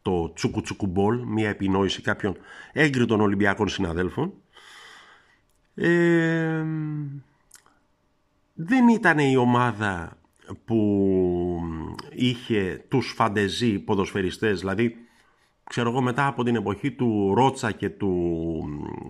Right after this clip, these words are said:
Ραούλ Αλφάρο Μπιστάκη και του Ζάετς, δηλαδή, χρειάζεται να πάμε τριάντα πέντε χρόνια πίσω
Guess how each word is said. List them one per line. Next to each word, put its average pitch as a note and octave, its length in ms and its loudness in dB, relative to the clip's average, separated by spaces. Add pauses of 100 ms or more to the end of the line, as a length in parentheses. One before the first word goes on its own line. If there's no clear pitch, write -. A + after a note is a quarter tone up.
(680)
Ραούλ B2 360 2
Αλφάρο B2 340 0
Μπιστάκη G#2+ 600 -2
και G2+ 120 -6
του G2+ 120 -4
Ζάετς, A2 540 0
δηλαδή, G#2 540 -2
χρειάζεται A#2 400 0
να A#2+ 100 0
πάμε C3 160 0
τριάντα B2 240 0
πέντε C3 140 -2
χρόνια C3+ 300 -2
πίσω C3 420 -2